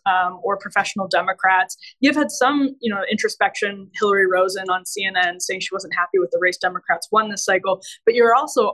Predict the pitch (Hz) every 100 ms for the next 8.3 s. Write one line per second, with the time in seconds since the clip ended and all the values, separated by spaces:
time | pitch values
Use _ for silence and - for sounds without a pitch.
0 | 208 214 220 214 - 202 190 - 185 180
1 | - 240 240 233 226 - 196 208 - 202
2 | - 190 190 185 190 185 190 185 185 190
3 | 185 185 208 196 175 190 185 190 185 -
4 | - - 208 - 202 220 214 175 - 196
5 | - 208 - 196 190 - 180 - 196 196
6 | 185 185 185 180 185 185 190 190 185 190
7 | 180 180 175 196 - 185 - 175 165 -
8 | 196 202